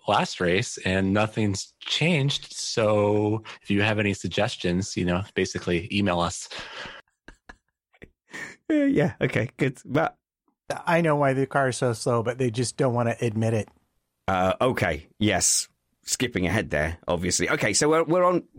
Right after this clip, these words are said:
Speaker 2: uh, one and last. I mean, it, it gets less complicated from here on in. Uh, in the chat room, somebody said it was actually, uh,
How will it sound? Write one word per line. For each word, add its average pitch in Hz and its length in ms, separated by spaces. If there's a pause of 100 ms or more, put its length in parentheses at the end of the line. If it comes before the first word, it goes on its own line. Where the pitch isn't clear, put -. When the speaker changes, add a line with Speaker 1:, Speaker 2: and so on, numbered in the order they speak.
(140)
Speaker 2:
uh, 107 200
one 107 260
and 82 120
last. 71 320
I - 40
mean, 104 300 (640)
it, 127 200
it 139 140
gets 131 240
less 127 360
complicated 87 720
from 87 180
here 87 280
on 82 160
in. 76 260
Uh, 87 280
in 107 180
the 98 100
chat - 220
room, 92 140
somebody 92 300
said 85 180
it - 60
was 90 120
actually, 82 760
uh, 78 220